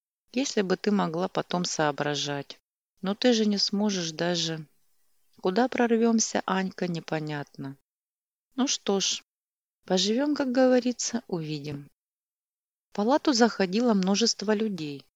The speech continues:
Все в белых халатах, и от большого их количества они сразу сливались в единое белое пятно, и разглядеть их не удавалось. Только голоса. А вот со слухом у меня всё в порядке.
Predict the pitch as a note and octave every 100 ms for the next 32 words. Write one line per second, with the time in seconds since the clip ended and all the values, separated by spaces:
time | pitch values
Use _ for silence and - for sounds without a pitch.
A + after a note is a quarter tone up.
0 | _ _ _ - - C4+ C4 F#3+ F#3 E3+
1 | - E3+ E3+ C4+ - A3+ - F#3+ F#3 A#3+
2 | - C#4+ C4+ A#3+ A3+ - A3 E4 - A#3
3 | F#3+ A3 C#4 C#4+ B3+ C#4 B3 - G#3+ G#3
4 | B3+ A#3+ - - G3 G3+ C4 B3 A#3 G#3
5 | G#3+ A3 A3 - A#3 - D3+ C#3 - _
6 | - G3+ A3+ G#3 A#3 B3+ D4 G3+ - G3+
7 | G#3+ A3 G#3 E3+ C#3+ C#3 - - _ _
8 | - G#3 G#3 A3 G3 G#3+ A3+ A3 - D3+
9 | C3+ - _ _ _ _ E3 F3 - -
10 | F3 A#3+ D#4 - F#3 E3+ D#3+ D#3 D3+ -
11 | F#3+ - B3 G3+ F3+ - F3